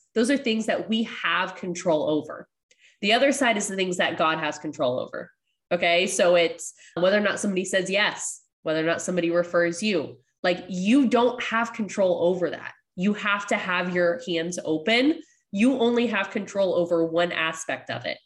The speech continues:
So it's meeting people, talking to them, posting, following up, all of that. So it's really that co-collaboration and knowing that, like, hey, these things are gonna happen, but you can receive a lot easier when your hands are, like, open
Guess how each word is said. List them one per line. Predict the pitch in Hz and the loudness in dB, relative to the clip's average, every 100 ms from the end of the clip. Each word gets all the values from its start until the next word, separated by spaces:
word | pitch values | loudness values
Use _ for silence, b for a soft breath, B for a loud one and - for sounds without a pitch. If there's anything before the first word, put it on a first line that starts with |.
| _ _ _ | _ _ _
So | 165 | -4
it's | 165 | 0
meeting | 180 196 | 0 2
people, | 190 196 185 175 | 0 0 2 2
talking | 196 175 185 | 0 -2 -2
to | 180 170 | 0 0
them, | 165 | 0
posting, | 165 175 165 - 160 160 - - | 0 0 0 -2 -2 -4 -8 0
following | 175 170 165 | 2 2 2
up, | 151 - - | 0 -4 -4
all | 160 151 | 0 0
of | 151 | 0
that. | 151 180 254 - - _ _ _ | 0 0 -2 -6 -18 _ _ _
So | 220 | -2
it's | 208 | 2
really | 214 | 2
that | 208 180 | 2 0
co-collaboration | - 208 185 180 165 160 151 156 - 240 277 262 B B | 0 -2 0 0 0 0 -2 -2 -2 0 0 -6 B B
and | 175 185 | -4 0
knowing | 175 185 165 165 | 2 4 2 2
that, | 160 - | -2 -2
like, | 160 | -6
hey, | - 226 | -2 0
these | 190 - | 0 -2
things | 214 | -2
are | 208 | 0
gonna | 185 143 | 0 0
happen, | 165 175 151 131 139 - | 0 -2 -2 -4 -6 -4
but | 156 - - | -4 -4 -4
you | 180 | -4
can | 196 220 | -2 0
receive | 185 185 208 196 | 0 0 0 0
a | |
lot | 180 165 - | 2 0 0
easier | 156 165 214 220 226 | -4 0 2 2 0
when | 185 | -2
your | 160 160 | -2 -2
hands | 156 151 160 | -2 -2 -2
are, | 151 | -2
like, | 147 131 - | -2 -6 -4
open | 170 170 254 269 | -2 2 2 2